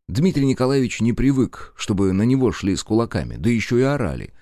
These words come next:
и потому тоже начал выходить из себя. «Арсений, угомонись!» резко прикрикнул он на товарища. «Твои подозрения оскорбительны в первую очередь для Екатерины Афанасьевны». «Господа, господа!»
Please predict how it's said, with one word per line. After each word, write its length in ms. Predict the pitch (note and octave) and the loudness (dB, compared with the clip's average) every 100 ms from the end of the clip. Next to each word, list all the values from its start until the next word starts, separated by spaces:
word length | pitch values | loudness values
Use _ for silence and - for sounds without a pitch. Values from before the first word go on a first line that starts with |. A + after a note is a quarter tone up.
| _ - | _ -6
и 80 | F#2+ | -4
потому 340 | A2 A#2+ D#3+ | -2 -2 -2
тоже 340 | - A2 F2 F2+ | 0 2 2 0
начал 400 | F#2+ - G#2 - - | -2 -4 -6 -8 -8
выходить 520 | F#2 A#2 G#2 F#2+ A#2 | -4 -2 0 -2 -2
из 100 | A#2+ | -4
себя. 420 | - B2 D#2+ - - _ _ _ - | -2 -2 -2 -8 -14 _ _ _ -6
«Арсений, 640 | F2 F#2+ - D#3+ A2+ - - _ - | -2 0 0 2 0 -4 -14 _ -4
угомонись!» 640 | A2 D3 E3+ F#3 C3+ - - _ _ - | -2 0 2 2 0 -2 -10 _ _ -4
резко 380 | G#2 C#3 - | -2 0 -2
прикрикнул 600 | - B2 C3 E3 D3 A#2+ A2+ | -2 -2 0 0 0 2 2
он 100 | A#2+ | 2
на 100 | A2+ | 0
товарища. 580 | A#2 G#2 D2 - - - _ _ | 0 -2 -4 -8 -14 -20 _ _
«Твои 220 | G2 B2+ | -2 0
подозрения 600 | C3 B2+ B2+ A#2+ F3 C#3 | 2 0 2 2 2 2
оскорбительны 680 | G#2 - A#2 A2+ E3+ G#2 D#2+ | -2 -2 -2 0 0 -2 -2
в 60 | D2+ | -2
первую 300 | A#2 G#2+ C#3 | 0 2 2
очередь 320 | D3 G2+ F2 | 2 0 0
для 140 | G2 | 0
Екатерины 460 | A2+ A#2+ A2 C3 C#3 | 0 -2 0 0 2
Афанасьевны». 680 | B2 C3+ C#3 G#2+ D#2+ C2+ - - _ _ _ | 0 0 0 0 -4 -8 -12 -20 _ _ _
«Господа, 760 | - F#2+ A#2 - C#3 C#3+ E3 C3 | -4 -2 0 0 2 4 4 4
господа!» 760 | B2 B2+ D3+ D3+ E3+ E3 A2+ | 2 2 2 2 4 4 2